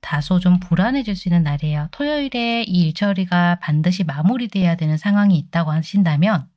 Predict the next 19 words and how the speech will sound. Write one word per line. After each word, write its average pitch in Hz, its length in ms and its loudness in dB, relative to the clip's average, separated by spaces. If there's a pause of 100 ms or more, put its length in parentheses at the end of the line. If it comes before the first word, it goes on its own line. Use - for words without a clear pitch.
(260)
어, 156 80 -4
혼자서 294 420 -4
하지 247 140 -4
마시고 170 640 -4 (120)
누군가의 180 460 2
도움을 180 680 2 (100)
받아서 156 680 -4 (240)
깔끔하게 175 920 -2
하시는 190 440 2
게 185 100 -2
좋겠습니다. 156 800 -2 (260)
마지막으로 220 580 0
한로절기가 262 720 -4
들어오는 185 380 4
시월 233 380 -2
팔 226 220 -4
일 226 180 -4
일요일 180 580 2
기해일은 180 800 0